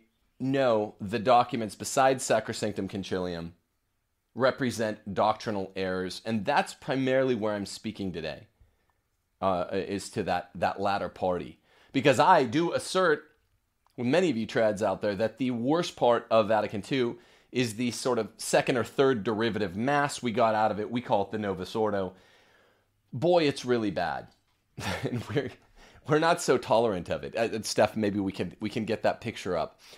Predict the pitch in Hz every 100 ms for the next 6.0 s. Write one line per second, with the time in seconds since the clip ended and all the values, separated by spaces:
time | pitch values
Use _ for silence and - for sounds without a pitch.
0 | - _ _ - - 127 170 165 180 180
1 | 117 151 156 151 196 247 156 98 92 78
2 | - _ _ - 143 139 135 160 180 147
3 | 120 147 190 139 117 160 160 160 139 139
4 | - 123 151 143 127 151 139 82 90 113
5 | 110 135 117 123 110 127 170 - 80 -